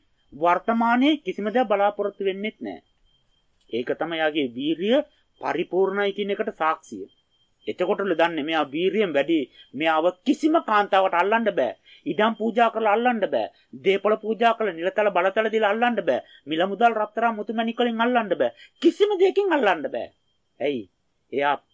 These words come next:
පිරිණිවීමට අවු වෙලා ඉන්න නිසා. එයා පිරිණිවීමට අවු වෙලා ඉන්න නිසා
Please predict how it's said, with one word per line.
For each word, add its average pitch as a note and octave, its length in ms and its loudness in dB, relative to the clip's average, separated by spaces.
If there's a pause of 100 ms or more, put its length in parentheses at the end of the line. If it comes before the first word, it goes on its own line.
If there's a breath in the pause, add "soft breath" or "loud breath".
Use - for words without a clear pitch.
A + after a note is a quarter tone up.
පිරිණිවීමට G3+ 720 -2
අවු E3+ 180 2
වෙලා E3 220 4
ඉන්න C#3+ 180 -4
නිසා. A#2+ 320 -8 (1300)
එයා C3+ 160 -2
පිරිණිවීමට G3+ 720 -4
අවු E3+ 200 4
වෙලා A#3+ 200 6
ඉන්න A3 180 -2
නිසා C#3+ 260 0